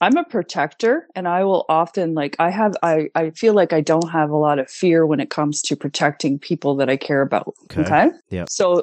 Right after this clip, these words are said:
Speaker 1: people will come to you, and this goes for all of my office experience.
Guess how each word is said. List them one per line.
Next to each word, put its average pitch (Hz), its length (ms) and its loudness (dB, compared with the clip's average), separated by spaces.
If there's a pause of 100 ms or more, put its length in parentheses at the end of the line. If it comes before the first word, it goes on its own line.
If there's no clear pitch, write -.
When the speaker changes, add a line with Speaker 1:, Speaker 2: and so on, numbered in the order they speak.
Speaker 1:
people 226 320 0
will 185 100 0
come 214 300 0
to 190 120 -6
you, 147 360 -2
and 208 100 -2
this - 200 -2
goes 202 300 0
for 147 220 -2
all 160 320 2
of 151 140 -8
my 143 240 -6
office 135 480 -4
experience. - 720 -6